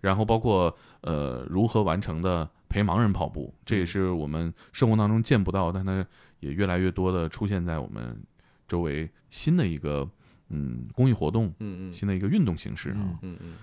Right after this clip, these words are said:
Speaker 1: 跑步的人群，但是越来越多了。我打开朋友圈，尤其是周六，都在奥森，我认识的人都在奥森，但是他们举着不同的旗帜，
Speaker 3: 对。
Speaker 2: 啊。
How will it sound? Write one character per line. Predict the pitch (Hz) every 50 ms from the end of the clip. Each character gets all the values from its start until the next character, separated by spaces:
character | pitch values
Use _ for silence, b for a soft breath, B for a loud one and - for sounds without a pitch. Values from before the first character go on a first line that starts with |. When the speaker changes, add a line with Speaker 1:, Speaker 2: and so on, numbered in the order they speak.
| B B B B B B B B B B _
Speaker 1:
跑 | - - - 98
步 | 117 170
的 | 156 117
人 | 123 135
群， | - 95 90 95 101 107 101 -
但 | - 101 92
是 | 82 87 87 85 85
越 | - 101
来 | 85 82
越 | 85 85 82
多 | - 82 80 76
了。 | 76 76 - _ _ _ -
我 | - 90
打 | 98 87
开 | 87 104 101 95
朋 | 98 98 - 95 98
友 | 98 92
圈， | - 95 90 90 92 87
尤 | 87 95
其 | - - 90 85
是 | 80 92 85
周 | - 90 87
六， | 90 90 78 - b b b b b b b b b b b b b b b _ _ _ _ _ -
都 | 147 180
在 | 202 151
奥 | 110 107 98 92
森， | - - 87 87 85 85
我 | 95 98
认 | 139 196 196
识 | - - 147
的 | 151 120
人 | 120 151
都 | 151 - 220
在 | 226 185
奥 | 143 127 120
森， | 117 120 107 117
但 | 127 123
是 | - 110
他 | 127 139
们 | 127 120 107
举 | - 101 98
着 | 95 104
不 | 156 165
同 | 110 117 123 160
的 | 170 156
旗 | - - - - 98 101 123
帜， | 139 185 202 180 123 101 90
Speaker 3:
对。 | 82 104
Speaker 2:
啊。 | 107 104 98 95